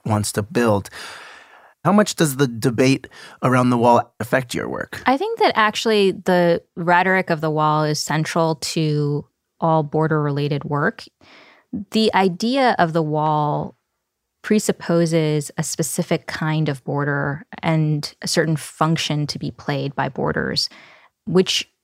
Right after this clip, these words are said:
Speaker 2: should not be accepted as the only possible way of thinking about borders. I think for most people, when they think about a wall, they think about a mechanism of exclusion, and not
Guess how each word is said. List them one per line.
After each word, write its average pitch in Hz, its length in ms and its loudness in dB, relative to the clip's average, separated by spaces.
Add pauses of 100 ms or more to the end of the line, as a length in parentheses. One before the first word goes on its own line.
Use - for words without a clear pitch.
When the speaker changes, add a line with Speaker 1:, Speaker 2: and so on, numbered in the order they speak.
(120)
Speaker 2:
should 202 240 -2
not 226 280 4
be 185 120 -2
accepted 170 480 0
as 151 180 -2
the 151 380 -4
only 160 320 2
possible 151 500 -2
way 151 220 -2
of 151 100 -6
thinking - 400 -4
about - 400 -6
borders. - 600 -6 (680)
I 170 60 -2
think 190 200 0
for 180 120 2
most 170 300 2
people, 175 240 0
when 160 100 0
they 160 100 -2
think 160 200 -4
about 151 240 0
a 151 60 -2
wall, 170 400 4
they 156 120 0
think 156 200 -4
about 147 360 -2 (140)
a 156 180 0
mechanism 160 540 0
of 151 80 -2
exclusion, 175 840 -2 (720)
and 170 240 2
not 190 320 4